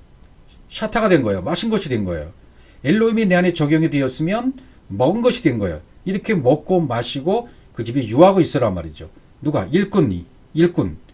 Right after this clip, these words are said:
일꾼이 뭡니까? 일꾼은 가르치고, 어, 공급된 진리가 열매를 맺은 사람, 위에서 주신 그대로 열매 맺은 사람, 일꾼입니다.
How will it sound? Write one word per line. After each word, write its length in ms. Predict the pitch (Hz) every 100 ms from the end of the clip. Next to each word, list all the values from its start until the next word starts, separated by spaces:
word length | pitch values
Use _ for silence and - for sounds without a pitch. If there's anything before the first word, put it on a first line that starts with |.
| - - - -
일꾼이 300 | 185 196 208
뭡니까? 500 | 156 120 104 92 85 - - -
일꾼은 440 | 160 190 202 214 202
가르치고, 960 | - 127 180 - 190 180 208 226 233 - - - - _ - -
어, 180 | 95 -
공급된 720 | 139 180 185 196 - 175 185
진리가 640 | - 143 135 117 92 80 - - - - -
열매를 720 | 117 143 190 185 185 175 185
맺은 300 | 135 123 143
사람, 400 | 120 107 80 69 - - - - - - -
위에서 480 | 123 156 196 196 202
주신 340 | - 151 165 160
그대로 920 | - 156 190 196 202 202 208 226 - - - -
열매 240 | 143 165 175
맺은 220 | 151 147
사람, 380 | 131 113 78 71 - - - - - -
일꾼입니다. 680 | 170 165 190 127 92 80 73